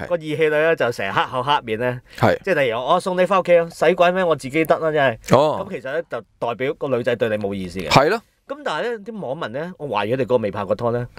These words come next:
Speaker 2: 佢哋唔係咁 get 嘅。
Speaker 1: 係。
Speaker 2: 佢覺得，啊，嗰個型喎，個女仔，咁，
Speaker 1: 係。
Speaker 2: 咁 cool 喎，真係。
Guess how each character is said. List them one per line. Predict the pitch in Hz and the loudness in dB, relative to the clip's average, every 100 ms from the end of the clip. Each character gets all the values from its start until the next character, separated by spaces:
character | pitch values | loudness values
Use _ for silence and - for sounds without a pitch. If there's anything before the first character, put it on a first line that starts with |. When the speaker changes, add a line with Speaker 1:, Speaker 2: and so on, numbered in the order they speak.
| - | -2
Speaker 2:
佢 | - | 2
哋 | 170 | 2
唔 | 113 | 2
係 | 98 | -4
咁 | 110 | -4
get | 113 107 | -4 -4
嘅。 | - - - | -6 -18 -16
Speaker 1:
係。 | - 110 85 - | 0 0 0 -4
Speaker 2:
佢 | 156 | 0
覺 | 180 | 2
得， | 202 - | 0 -4
啊， | 165 156 131 | -10 -8 2
嗰 | 160 | 4
個 | 147 127 - _ _ - - - | 4 2 -2 _ _ -20 -20 -4
型 | 143 120 107 120 | -2 -2 -4 -2
喎， | 143 147 151 | 0 2 2
個 | |
女 | 147 | 2
仔， | 143 | 2
咁， | 131 160 180 | 2 2 0
Speaker 1:
係。 | - - 101 180 | -2 -2 -2 -4
Speaker 2:
咁 | 170 175 | -4 -4
cool | - 214 190 165 156 | -2 2 6 6 4
喎， | |
真 | 165 | 2
係。 | 135 | 0